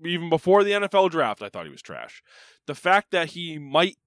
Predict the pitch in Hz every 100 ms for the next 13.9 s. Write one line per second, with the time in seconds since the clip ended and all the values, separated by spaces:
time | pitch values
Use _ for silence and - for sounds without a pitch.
0 | - 156 170 151 - 156 156 185 190 196
1 | 190 196 202 151 120 135 123 - 165 190
2 | 175 185 196 117 127 151 147 143 143 127
3 | - 147 160 - 143 - 147 151 151 135
4 | 143 156 143 147 147 151 156 147 156 160
5 | - 139 123 139 127 123 127 - 123 143
6 | 143 165 190 - 143 123 139 135 113 -
7 | 110 104 131 147 - _ _ _ - -
8 | _ - 123 123 120 120 113 - _ _
9 | _ _ 131 143 139 151 156 143 135 135
10 | 127 139 127 139 127 123 123 160 170 156
11 | - 190 160 - 135 123 139 131 143 143
12 | 147 151 131 120 147 143 _ - 165 165
13 | - 78 _ _ _ _ _ - 127